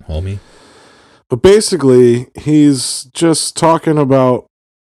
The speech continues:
Speaker 2: like, to me, the whole thing seemed very political.
Speaker 1: Hmm.
Speaker 2: And very,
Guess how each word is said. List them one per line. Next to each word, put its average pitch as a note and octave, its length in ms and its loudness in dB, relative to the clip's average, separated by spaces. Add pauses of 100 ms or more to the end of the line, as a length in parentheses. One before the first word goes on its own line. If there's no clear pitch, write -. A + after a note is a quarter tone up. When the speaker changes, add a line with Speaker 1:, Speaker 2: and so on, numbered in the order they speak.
Speaker 2:
like, C3+ 360 -2
to D#3+ 160 -2
me, F#3+ 220 4
the E3+ 140 2
whole F3 240 2
thing D3+ 360 0
seemed C3+ 400 -2
very G#2+ 560 -2
political. F#2 720 -6 (1600)
Speaker 1:
Hmm. A#2+ 120 -14
Speaker 2:
And F#2+ 600 -8 (180)
very, G#2+ 920 -2